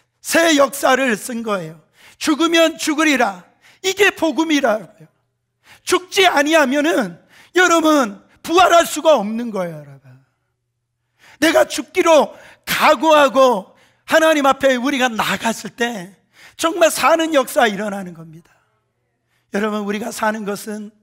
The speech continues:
내가 사는 게 아니에요. 나는 이미 죽었다니까요. 내가 여러분 지금 말을 하고 지금 이 자리에 앉아 계신 것은 주님이 내 안에서 사셨기 때문에 우리가 이렇게 예배를 드리는 거예요.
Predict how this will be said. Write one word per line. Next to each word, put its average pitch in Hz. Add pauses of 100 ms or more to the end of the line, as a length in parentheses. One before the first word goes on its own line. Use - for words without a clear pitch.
(520)
내가 233
사는 233
게 220
아니에요. 156 (840)
나는 294
이미 320
죽었다니까요. 254 (1500)
내가 311
여러분 294
지금 285
말을 226
하고 262 (200)
지금 262
이 240
자리에 269
앉아 220
계신 233
것은 208 (320)
주님이 339
내 285
안에서 302
사셨기 294
때문에 370 (720)
우리가 370
이렇게 294
예배를 233
드리는 180
거예요. 160